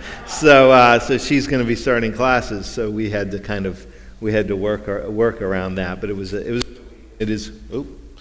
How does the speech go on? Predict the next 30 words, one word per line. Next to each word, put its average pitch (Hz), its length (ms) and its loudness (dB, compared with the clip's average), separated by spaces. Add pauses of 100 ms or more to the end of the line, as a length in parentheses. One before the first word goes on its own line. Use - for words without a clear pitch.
(260)
and 113 140 -2
it 110 140 0
is, 110 200 -4
uh, 107 140 -4
but 180 160 2
it's 170 160 2
good - 160 2
to 120 60 -2
be 110 160 -2
back. 80 340 -6
We 113 100 -6
just 131 220 -6
got 131 160 -2
back 131 220 0
yesterday. 143 280 0
I 120 120 0
was 135 240 -4 (260)
a 143 60 0
little 170 200 6
worried. 180 340 6
I 107 120 2
thought 135 460 4
we 135 100 0
were 135 80 2
gonna 131 160 -2
be 123 260 -4
scrambling 127 800 0
because 117 480 -2
we, 113 260 0
uh, 101 280 -2